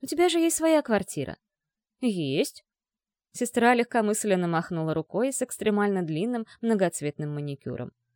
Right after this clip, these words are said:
«Но твоя квартира пороскошней будет, а мне иногда так хочется пустить пыль в глаза». «Это они должны тебе пыль в глаза пускать, а не ты им». Алиса неодобрительно покачала головой, принялась чистить апельсин.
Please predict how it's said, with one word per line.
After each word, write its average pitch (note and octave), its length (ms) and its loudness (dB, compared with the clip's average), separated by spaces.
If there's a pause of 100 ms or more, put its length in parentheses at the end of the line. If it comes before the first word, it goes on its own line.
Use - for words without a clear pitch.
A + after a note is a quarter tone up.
(480)
«Но A#3+ 80 -4
твоя A#3 220 4
квартира C#4+ 400 2
пороскошней F4+ 600 4
будет, G3+ 320 2 (280)
а B3 100 -2
мне C4+ 160 2
иногда C4 280 2
так C#4+ 280 2
хочется - 460 -4
пустить - 460 -6
пыль A3+ 240 2
в F3+ 80 -2
глаза». G3 500 2 (880)
«Это D4 280 2
они D4 280 2
должны C#4 280 6
тебе B3 220 -4
пыль C4 200 -2
в A3+ 40 -8
глаза A3+ 380 2
пускать, A3 420 -2
а A3+ 40 0
не G#3+ 120 0
ты A3 260 -2
им». D3 300 -6 (680)
Алиса A3 380 2
неодобрительно F#3+ 800 2
покачала D#3 520 -2
головой, C#3 540 -6 (120)
принялась A3 600 2
чистить - 440 -6
апельсин. C#3+ 600 -8